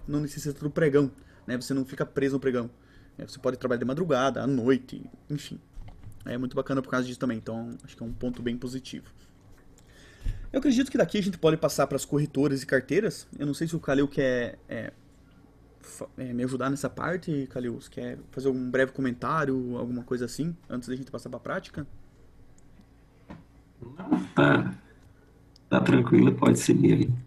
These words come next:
Speaker 1: É? Então, beleza. Então, galera, aqui, é, eu vou mostrar pra vocês a parte prática, tá? É, eu vou mostrar o Bitcoin na prática, o,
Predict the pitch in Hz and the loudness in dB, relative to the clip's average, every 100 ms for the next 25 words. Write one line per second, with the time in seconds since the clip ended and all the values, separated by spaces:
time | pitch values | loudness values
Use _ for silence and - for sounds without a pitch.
0 | - - 151 160 - - - 180 160 107 | -8 -2 0 0 -6 -20 -6 0 0 0
1 | - - 214 202 175 143 139 190 - - | -6 -6 -4 0 2 2 0 -6 -6 0
2 | 160 151 143 139 156 156 151 - 151 151 | 2 2 0 0 0 0 0 -2 -4 -2
3 | 135 - 156 160 - - - - - - | -2 0 -2 -2 -8 -20 -20 -20 -12 -2
4 | 262 254 - 151 - - 123 120 139 139 | 0 0 2 2 2 -4 -4 -4 -4 -8
5 | - - 123 123 123 127 - 135 139 135 | -16 -14 -12 -10 -10 -12 -8 -4 0 -2
6 | 131 127 135 - 135 160 - 123 123 - | -4 -8 -12 -8 -6 -6 -6 -6 -6 -10